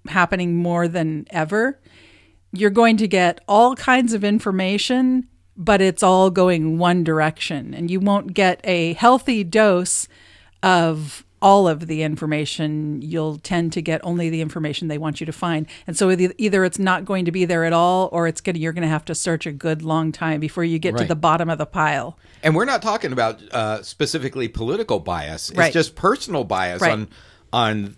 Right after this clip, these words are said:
Speaker 2: on things. I mean, you know, everyone has, uh, like we talked about, things that they like and dislike. And someone who's programming this, when they're programming it to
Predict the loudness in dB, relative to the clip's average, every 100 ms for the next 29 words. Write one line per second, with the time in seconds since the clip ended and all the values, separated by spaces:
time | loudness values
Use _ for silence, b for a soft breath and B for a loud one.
0 | _ -4 -4 -4 -4 -4 -6 -6 -6 -6
1 | -4 -4 -4 -4 -4 -4 -2 -2 -4 -10
2 | _ b b b b b _ -16 -10 -8
3 | -6 -4 -2 -2 0 0 2 0 -2 -4
4 | 0 0 4 2 2 -4 -6 -4 -4 -4
5 | -4 -4 -8 -16 b b b -6 -2 0
6 | -2 -4 -6 -6 -4 -4 -6 -4 0 0
7 | 0 -4 -4 -4 -4 -4 -6 -8 -6 -6
8 | -6 -2 -2 -2 -6 -4 -6 -6 _ b
9 | b b b _ -4 -2 0 -2 -2 -2
10 | -4 -6 -12 -18